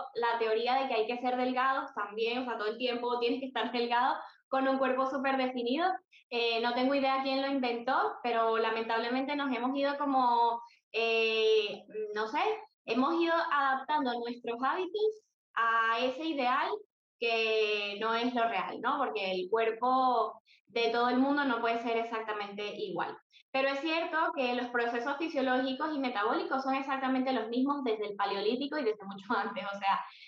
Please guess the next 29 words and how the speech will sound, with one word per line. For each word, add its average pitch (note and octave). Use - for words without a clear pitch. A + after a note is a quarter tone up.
eh, A3
digerimos A3+
las A#3+
proteínas A#3
igual, C4
independientemente B3+
de C4
tu B3
dieta A#3+
o C4+
de B3+
tu A3+
ritmo A3
de G#3+
vida. D#4+
Los B3
carbohidratos A3
lo A3
mismo, F4+
nuestras B3+
hormonas A3
son B3
las A#3+
mismas, F#4
pero D4+
hay B3+
mucha C#4+
influencia D4+
externa D#4+